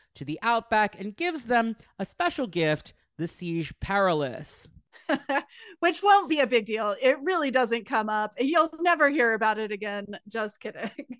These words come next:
Speaker 1: So, <laughs> as they're discussing Plan Omega, there's a good moment. I think this is before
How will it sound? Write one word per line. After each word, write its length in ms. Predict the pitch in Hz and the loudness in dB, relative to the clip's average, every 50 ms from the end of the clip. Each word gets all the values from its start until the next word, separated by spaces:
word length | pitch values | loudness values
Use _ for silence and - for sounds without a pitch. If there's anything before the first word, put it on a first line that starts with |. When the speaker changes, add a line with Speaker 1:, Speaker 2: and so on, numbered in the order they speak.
| _ _ | _ _
Speaker 1:
So, 680 | - - 339 311 285 - - - 311 285 - - 285 240 - - - | -2 4 6 6 6 6 4 4 4 4 6 4 2 2 0 -6 -18
<laughs> 180 | - - - - | -20 -16 -2 2
as 200 | 247 294 311 277 | 2 2 4 2
they're 120 | 349 370 | 0 0
discussing 540 | 302 339 311 - - 262 254 247 254 240 226 | 0 0 -2 -2 -2 -2 -2 -2 -4 -8 -8
Plan 240 | - 233 220 208 196 | -4 -2 0 0 0
Omega, 640 | 190 180 175 170 165 160 151 160 156 156 156 156 - - | 0 -2 -2 -2 -2 0 0 0 2 2 2 0 -2 -4
there's 420 | 151 175 175 170 170 170 160 - - - | -4 -4 -2 -2 -4 -4 -6 -10 -10 -6
a 480 | 170 170 165 160 156 151 151 147 107 - 175 | -4 -2 -2 -2 -2 -4 -6 -8 -12 -14 -6
good 240 | 143 196 202 196 175 | -2 -2 -2 -2 -2
moment. 340 | 165 156 151 147 151 151 170 | -2 -2 -2 -2 -2 -4 -2
I 80 | 190 190 | -2 -4
think 240 | 196 - 269 254 - | -2 -4 -8 -10 -10
this 120 | 254 - | -10 -10
is 120 | 233 196 151 | -10 -10 -8
before 840 | - 175 - - - 190 190 185 180 165 151 143 135 127 127 | -8 -10 -10 -8 -6 -4 -2 0 0 0 0 -2 -2 -4 -8